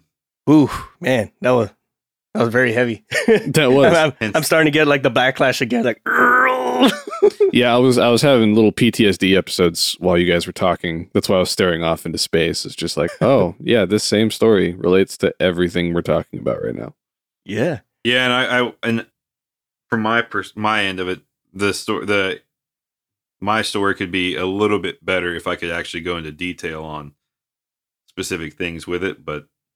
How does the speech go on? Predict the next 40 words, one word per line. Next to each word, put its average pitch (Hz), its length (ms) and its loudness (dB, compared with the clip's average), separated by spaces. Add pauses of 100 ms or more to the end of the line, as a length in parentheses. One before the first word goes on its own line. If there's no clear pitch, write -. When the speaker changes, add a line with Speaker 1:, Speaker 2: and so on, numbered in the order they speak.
(140)
Speaker 3:
that 85 140 -8
information 78 520 -12
I 73 60 -14
can't - 300 -16
discuss - 500 -10 (260)
too 107 80 -10
much 110 220 -4
in 117 140 -8
depth. 117 240 -4
I 82 60 -12
can 85 120 -16
just 78 180 -14
give, 85 300 -14 (120)
give 78 160 -12
kind 82 160 -12
of 78 120 -14
a 73 180 -18 (220)
general 82 320 -12
overview. 98 520 -12 (760)
But 104 120 -8
man, 107 220 2
Speaker 1:
Right. 107 80 -2
Speaker 3:
yeah, 101 100 -2
I'm 98 80 -8
sitting 98 200 -8
here 92 80 -2
thinking 92 240 -6
about 90 260 -2
it 85 40 -12
as 80 100 -16
well. 90 200 -4
Like, 78 240 -10 (440)
"God, 95 260 -8
I 82 60 -12
should 85 200 -10
have 85 220 -10
looked 101 220 -14
at 78 160 -20
that 95 260 -10
and 80 120 -20